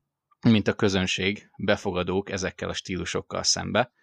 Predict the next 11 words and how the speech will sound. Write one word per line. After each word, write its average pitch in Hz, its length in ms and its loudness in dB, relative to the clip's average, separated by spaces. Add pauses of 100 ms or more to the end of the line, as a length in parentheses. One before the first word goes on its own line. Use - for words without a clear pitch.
(1120)
És 104 360 4
amit 113 220 4
mondtál 107 380 4
te 113 140 4
is, - 160 0
az 110 100 -6 (160)
utóbbi 107 480 2
években 120 640 4
azért 131 400 4
eléggé - 400 2
limitált 87 760 0